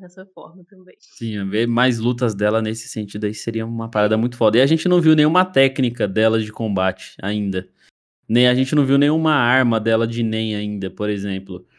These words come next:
Speaker 2: A gente só viu a habilidade de cura, mas é aquilo, né? Cada personagem tem invocação pra um tipo de coisa diferente. Mas como ela é especialista,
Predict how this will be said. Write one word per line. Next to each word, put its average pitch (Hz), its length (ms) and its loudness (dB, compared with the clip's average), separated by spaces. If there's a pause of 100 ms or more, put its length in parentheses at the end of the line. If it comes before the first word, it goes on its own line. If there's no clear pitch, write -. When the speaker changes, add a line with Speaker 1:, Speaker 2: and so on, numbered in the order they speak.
(340)
Speaker 2:
A 131 80 4
gente 151 180 2
só 180 160 4
viu 311 340 -2
a 262 120 -2
habilidade 151 460 2
de 143 160 -8
cura, 185 480 -2 (340)
mas 160 260 2
é 180 60 6
aquilo, 175 340 0
né? 165 120 0
Cada 165 440 -2
personagem 160 680 -2
tem 156 180 -4
invocação 143 580 -4
pra 135 140 -2
um 139 100 -2
tipo 131 200 -16
de 123 80 -10
coisa 131 220 0
diferente. 123 380 -2
Mas 120 180 -2
como 151 180 -4
ela 151 120 2
é 123 40 6
especialista, 110 920 -2